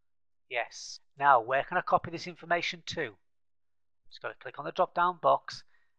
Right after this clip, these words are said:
and I'm gonna put it down here in cell, we'll start it in cell A one hundred and twenty. That's where I want the copied data to go to. Expand that up again, click on OK. And you can see what's happened.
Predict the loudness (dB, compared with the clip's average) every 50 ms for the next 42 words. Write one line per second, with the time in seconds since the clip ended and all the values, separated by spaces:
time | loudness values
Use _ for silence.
0 | _ _ 0 0 0 2 2 0 -2 -2 -2 -6 -6 -6 -6 0 2 4 4 4
1 | 2 -2 -6 -6 -6 -6 -6 -10 -14 -16 -16 -12 -6 -2 0 2 4 4 4 2
2 | 0 -4 -10 -14 -14 -14 -14 -4 0 2 2 2 2 -2 -10 -16 -16 -14 -12 -12
3 | -14 -14 _ -14 -6 -4 -2 -2 -2 -2 -6 -6 -10 -14 -18 _ _ _ _ _
4 | -6 -4 -4 -6 -10 -12 -12 -16 -16 _ -12 -12 -12 -12 -12 -16 -20 -20 -20 _
5 | _ _ _ _ _ _ _ _ _ _ _ _ _ _ -20 _ _ _ _ 0
6 | 0 0 0 2 4 6 6 6 4 2 -2 -4 -10 -14 -2 0 0 0 0 -4
7 | -10 -12 _ -4 -4 -4 -4 -8 -14 -16 -16 -18 _ -8 -6 -6 -8 -10 -16 -18
8 | -18 -20 -20 _ _ _ _ _ _ _ _ _ _ _ _ _ _ _ _ _
9 | _ _ _ _ _ _ _ _ _ _ _ _ _ _ -8 -8 -6 -6 -6 -6
10 | -6 -8 -12 -12 -12 -6 -4 -4 -4 -4 -6 -12 _ _ _ _ _ _ _ _
11 | _ _ _ _ _ _ -20 -8 -6 -6 -4 -4 -6 -8 -8 -12 -14 -14 -16 -16
12 | _ _ _ _ _ _ _ _ _ _ _ _ _ _ _ _ _ _ _ _
13 | _ _ _ _ _ -8 -8 -8 -8 -10 -10 -4 -4 -2 2 4 2 2 4 2
14 | 0 0 0 -2 -10 -14 -14 -16 -16